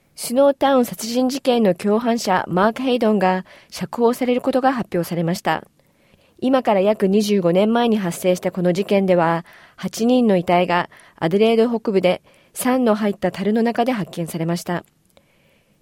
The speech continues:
南オーストラリア州の仮釈放委員会は、十八年間の服役中、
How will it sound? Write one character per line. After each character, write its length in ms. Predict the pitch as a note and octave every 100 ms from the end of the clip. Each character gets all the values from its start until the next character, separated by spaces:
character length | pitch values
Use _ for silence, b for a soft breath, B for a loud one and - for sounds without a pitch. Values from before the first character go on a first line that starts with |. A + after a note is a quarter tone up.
| -
南 320 | A3 C4 C4+
オ 80 | C#4
ー 40 |
ス 40 | C#4
ト 100 | C#4+
ラ 120 | C#4
リ 40 |
ア 60 | C#4+
州 200 | - A3
の 120 | G3
仮 200 | - G3+
釈 240 | A3+ A3
放 240 | - A#3+ A#3
委 40 |
員 100 | A#3+
会 220 | A#3 F#3+
は、 280 | F3+ F3 F3 B B B
十 220 | - A3
八 200 | B3+ -
年 200 | B3+ B3+
間 240 | B3 F#3 F3+
の 80 | E3
服 240 | - F#3
役 180 | F#3 -
中、 340 | - F3 F#3